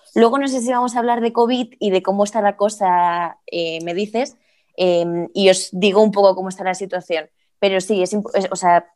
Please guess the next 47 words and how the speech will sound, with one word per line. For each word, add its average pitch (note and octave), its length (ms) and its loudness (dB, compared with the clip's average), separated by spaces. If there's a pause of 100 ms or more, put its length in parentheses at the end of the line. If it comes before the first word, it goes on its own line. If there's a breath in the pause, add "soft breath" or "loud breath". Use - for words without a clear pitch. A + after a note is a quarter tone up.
(140)
el F#3+ 120 4
voto G3 300 2
anticipado G#3 760 2
es F#3+ 160 -4
importante G#3 760 -4 (280)
y G3+ 120 0
el G3 100 4
voto G3 220 0
por G3 180 2
correo F#3+ 380 4
ha G3+ 60 4
dado G3 280 -4
mucho, G3+ 360 -6
mucho, G3+ 240 -6
mucho G3 200 -6
que F#3+ 60 0
hablar F3+ 360 -2 (320)
estos G3+ 720 2
últimos G3 400 0
meses, G3+ 540 0
ya F#3 120 4
no F3+ 100 -2
solamente F#3 400 0
<laughs> G#3+ 120 -2
semanas, G3 540 -2 (420)
eh, F#3+ 140 6
ha F3+ 60 6
dado F3+ 180 0
un F#3+ 60 -6
poco F#3+ 140 -2
de F#3+ 140 0
cabeza, F#3+ 520 -2 (460)
eh, F3 600 -2
porque F#3 300 2
ha F3+ 60 4
sido G3 640 2
en, F#3+ 240 -2
en F#3 240 2
los F3+ 220 2
estados G3 720 -2
en F#3 240 -2
los F3 220 -4
que, F3 340 -2
mm, F3 380 -8
había F#3 320 2
más F#3+ 200 -4
tendencia, G3 720 -2